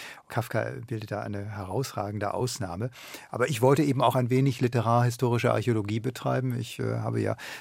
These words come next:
versucht, erste Sätze nicht nur nach Bekanntheitsgraden und Wirkungsgraden zu beschreiben, sondern eben auch in einer historischen und systematischen Annäherung.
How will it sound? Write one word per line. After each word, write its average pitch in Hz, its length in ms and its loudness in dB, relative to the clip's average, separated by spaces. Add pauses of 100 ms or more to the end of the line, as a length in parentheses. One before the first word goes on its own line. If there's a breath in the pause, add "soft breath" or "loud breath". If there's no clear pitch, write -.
versucht, 117 560 -4
erste 117 320 -2
Sätze 117 320 -2
nicht 113 200 -6
nur 113 140 0
nach 104 180 -2
Bekanntheitsgraden 123 1400 -2
und 107 240 -6
Wirkungsgraden 123 1080 -2
zu - 160 -6
beschreiben, 123 560 0
sondern 117 280 -2
eben 120 180 -2
auch 120 180 0
in 117 100 -4
einer 104 180 -2
historischen 135 520 0
und 117 120 -2
systematischen 117 720 -2
Annäherung. 104 560 -2